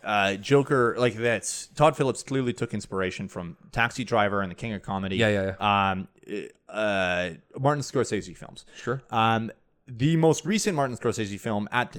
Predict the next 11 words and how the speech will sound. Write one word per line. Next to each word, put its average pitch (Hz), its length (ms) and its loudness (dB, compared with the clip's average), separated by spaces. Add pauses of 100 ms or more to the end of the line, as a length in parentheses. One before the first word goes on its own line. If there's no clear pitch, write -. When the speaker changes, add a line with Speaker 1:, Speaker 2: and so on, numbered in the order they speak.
Speaker 1:
time, 113 580 -2
I 98 120 -6
think, 104 220 -10
would 98 80 -6
have 87 100 -10
been 87 320 -8
Wolf 107 180 -6
of 90 100 -12
Wall 85 160 -10
Street. - 240 -16 (380)
Um, 110 520 2